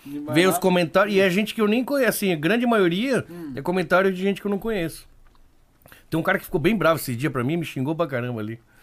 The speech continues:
Speaker 2: <laughs> Não sei, eu fiquei triste, cara, porque era um cliente bom, assim, toda semana ele ia. Aí ele, ele, eu esqueci de fazer o pedido dele, na hora que ele chegou, putz.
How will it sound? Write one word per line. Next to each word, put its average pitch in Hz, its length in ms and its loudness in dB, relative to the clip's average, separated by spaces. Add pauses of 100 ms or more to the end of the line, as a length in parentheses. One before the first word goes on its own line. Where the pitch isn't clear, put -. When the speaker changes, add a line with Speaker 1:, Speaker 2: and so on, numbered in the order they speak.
(120)
Speaker 2:
<laughs> - 380 -10
Não 202 120 -4
sei, 202 160 -2
eu - 20 -2
fiquei - 180 -8
triste, 220 360 -2
cara, 151 220 0
porque - 120 -4
era 175 100 4
um 175 40 -2
cliente 175 360 -2
bom, 147 380 0
assim, 156 200 -4
toda 175 200 -6
semana 160 360 -2
ele 135 140 -6
ia. 180 320 -6 (640)
Aí 131 240 -2
ele, 165 380 0 (340)
ele, 156 140 -8
eu 160 80 -2
esqueci 190 400 -2
de 185 100 -2
fazer 160 320 0
o 165 120 2
pedido 143 440 -4
dele, 160 240 0
na 175 80 4
hora 170 80 2
que 170 100 -6
ele 160 80 -2
chegou, 156 480 -4
putz. - 540 -18